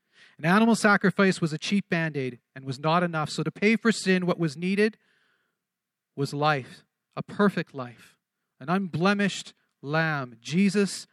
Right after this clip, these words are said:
the Lamb of God, the only one who ever lived without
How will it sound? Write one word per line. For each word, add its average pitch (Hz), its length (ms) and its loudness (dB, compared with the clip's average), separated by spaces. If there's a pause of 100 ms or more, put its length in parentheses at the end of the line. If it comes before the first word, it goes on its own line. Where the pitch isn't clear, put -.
(140)
the 147 100 -4
Lamb 170 560 -2
of 156 160 -10
God, 131 420 -2 (920)
the 147 100 2
only 196 160 8
one 196 220 4
who 180 100 10
ever 180 180 4
lived 190 360 4
without 170 560 0